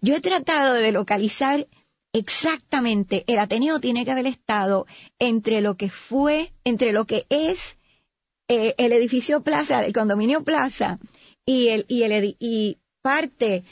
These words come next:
de lo que está adherido al, al edificio de Marshalls, que fue la construcción de Padín, donde estuvo la fuente de soda de Pa-, de Padín. Ahí en esa área tiene que haber estado el a-, el Ateneo original,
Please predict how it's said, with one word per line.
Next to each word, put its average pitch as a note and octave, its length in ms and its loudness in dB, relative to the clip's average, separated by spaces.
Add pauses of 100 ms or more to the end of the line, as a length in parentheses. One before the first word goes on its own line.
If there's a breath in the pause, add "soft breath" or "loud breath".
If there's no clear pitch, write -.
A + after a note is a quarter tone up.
(140)
de A3 240 0
lo G#3+ 180 0
que A3 80 -6
está C4 420 -2
adherido A3 920 2
al, F#3+ 340 0
al G#3 160 -2
edificio G#3+ 380 0
de C4 60 0
Marshalls, B3+ 520 -2
que F#3+ 120 -2
fue C4+ 260 0
la A#3 140 0
construcción F#3+ 540 -4
de A3 100 -2
Padín, G3+ 260 0 (260 loud breath)
donde G3+ 260 0
estuvo C4+ 360 0
la A#3+ 120 -2
fuente G#3+ 420 -2
de G#3+ 100 0
soda G3 500 -2 (680)
de G3+ 140 0
Pa-, F#3 180 -4
de G3 340 0
Padín. F#3 540 0 (560 soft breath)
Ahí A#3 360 2
en A3+ 140 0
esa B3+ 280 -2
área B3+ 200 0
tiene G3+ 240 0
que A3 60 -4
haber A3 100 0
estado A#3 400 -2
el F#3+ 100 2
a-, F3 200 0
el G#3 140 -2
Ateneo F#3+ 400 -2
original, A3+ 760 -2